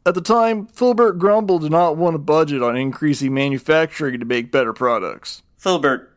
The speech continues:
Speaker 2: being the C E O at the time.
Speaker 1: Correct.
Speaker 2: Why was that?
Speaker 1: He felt a need to keep the prices low and the jobs high in the galaxy. Unfortunately, we had to get with the times.
Speaker 2: By blowing everyone out of the stars?
Speaker 1: You got it.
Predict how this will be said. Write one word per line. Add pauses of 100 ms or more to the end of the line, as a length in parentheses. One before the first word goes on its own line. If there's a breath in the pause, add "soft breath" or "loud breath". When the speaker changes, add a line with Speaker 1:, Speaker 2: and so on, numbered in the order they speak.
(140)
Speaker 2:
being
the
C
E
O
at
the
time. (220)
Speaker 1:
Correct. (220)
Speaker 2:
Why
was
that?
Speaker 1:
He
felt
a
need
to
keep
the
prices
low
and
the
jobs
high
in
the
galaxy.
Unfortunately,
we
had
to
get
with
the
times. (300)
Speaker 2:
By
blowing
everyone
out
of
the
stars? (300)
Speaker 1:
You
got
it.